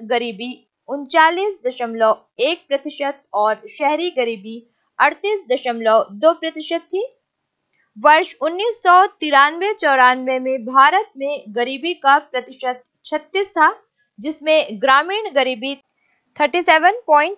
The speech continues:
थ्री, शहरी जनसंख्या का प्रतिशत थर्टी टू पॉइंट फ़ोर। वर्ष उन्नीस सौ निन्यानवे दो हज़ार में भारत में कुल प्रतिशत ट्वेंटी सेवन पॉइंट वन,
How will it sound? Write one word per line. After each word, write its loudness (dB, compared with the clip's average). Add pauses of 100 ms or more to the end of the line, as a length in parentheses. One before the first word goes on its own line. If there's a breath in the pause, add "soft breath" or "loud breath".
थ्री, -4 (960)
शहरी 2
जनसंख्या 0
का 2
प्रतिशत -2 (320)
थर्टी 2
टू 2 (120)
पॉइंट 2
फ़ोर। -6 (920)
वर्ष 4
उन्नीस -4
सौ 6
निन्यानवे 0
दो 2
हज़ार 4
में -6 (960)
भारत 4
में -2
कुल -2
प्रतिशत 0 (100)
ट्वेंटी 0
सेवन 0
पॉइंट 0
वन, 4